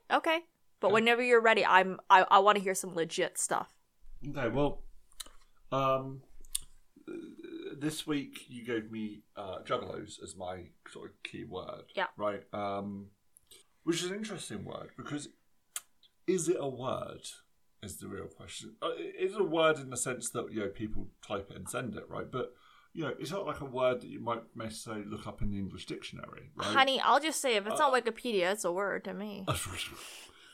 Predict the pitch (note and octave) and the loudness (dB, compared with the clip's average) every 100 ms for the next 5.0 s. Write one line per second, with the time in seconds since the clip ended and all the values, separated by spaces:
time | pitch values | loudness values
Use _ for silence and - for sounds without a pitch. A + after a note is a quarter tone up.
0 | - G#2+ E2+ - _ - C#3+ - - B2 | -12 -8 -8 -10 _ -16 -16 -12 2 4
1 | B2 - A#2+ A#2 A#2 B2 A2+ A2 - - | 4 0 0 0 -2 0 2 2 0 -10
2 | - A2 G2+ G2+ G2+ G2 F#2+ F#2 - F#2+ | -8 -2 -2 -4 -4 -2 -2 -4 -6 -8
3 | - - - A2 G2 F#2+ - G#2 G2 F#2+ | -8 -14 -10 -4 -2 -2 -4 -2 0 0
4 | G2 F#2 - G2 F2+ F#2+ G2 - G2 | -6 -10 -4 -4 -4 -6 -10 -6 -6